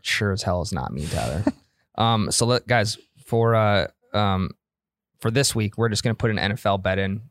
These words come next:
Speaker 1: No golf this week, so we're gonna go for week fifteen, uh, money lines. Remember, the money line segment, we're taking money line only.
Speaker 2: Um, give me the
Speaker 1: Um,
Speaker 2: Vikes odds.
Speaker 1: <clears throat>
Speaker 2: Obviously, I'm betting on
Speaker 1: again?
Speaker 2: them. Yes.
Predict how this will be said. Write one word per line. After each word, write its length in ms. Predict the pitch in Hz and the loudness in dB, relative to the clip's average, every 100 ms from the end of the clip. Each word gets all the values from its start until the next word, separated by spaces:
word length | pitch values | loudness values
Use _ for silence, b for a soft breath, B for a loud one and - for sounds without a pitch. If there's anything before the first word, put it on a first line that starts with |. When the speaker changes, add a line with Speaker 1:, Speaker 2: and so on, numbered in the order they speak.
| _ | _
Speaker 1:
No 240 | 107 104 107 | -4 -2 0
golf 320 | 110 110 - | 2 0 0
this 220 | 104 - | -4 -2
week, 260 | 107 101 b b b - | -2 -2 b b b -8
so 160 | - | -2
we're 60 | 107 | 0
gonna 120 | 110 | 2
go 140 | 107 | 0
for 160 | 104 107 | 0 -2
week 180 | 104 110 | -2 -2
fifteen, 580 | - 107 - 113 107 107 _ _ - | -4 -4 -2 0 0 -2 _ _ -2
uh, 380 | 107 104 101 85 _ _ _ _ _ - | 2 4 2 0 _ _ _ _ _ -4
money 300 | 120 117 120 | 0 2 2
lines. 520 | 113 110 113 - - _ _ _ _ _ | 2 2 2 -2 -6 _ _ _ _ _
Remember, 340 | 101 104 107 104 | -2 2 2 0
the 160 | 98 104 | 0 0
money 300 | 107 110 110 | 2 2 2
line 240 | 110 110 | 0 0
segment, 400 | - 104 104 101 | 0 0 2 0
we're 100 | 90 | -2
taking 380 | - - 104 104 | -2 -2 0 0
money 320 | 101 98 104 | 0 0 0
line 300 | 104 101 104 | 0 0 0
only. 440 | - 95 98 98 92 b b b b b b b b b _ | -2 -2 0 -2 -4 b b b b b b b b b _
Speaker 2:
Um, 220 | 87 90 131 | 2 2 4
give 100 | 131 | 4
me 60 | |
the 100 | 131 95 | 2 2
Speaker 1:
Um, 40 | |
Speaker 2:
Vikes 320 | 87 87 - | 2 2 2
odds. 260 | 76 76 - | 0 0 0
Speaker 1:
<clears throat> 180 | 92 - | 0 2
Speaker 2:
Obviously, 400 | 80 85 - 82 | 2 2 2 2
I'm 60 | |
betting 280 | 78 147 101 | 2 2 2
on 60 | 123 | 2
Speaker 1:
again? 160 | 127 | 4
Speaker 2:
them. 160 | 151 185 180 | 4 2 2
Yes. 540 | 92 131 87 - - | 0 0 0 -4 -8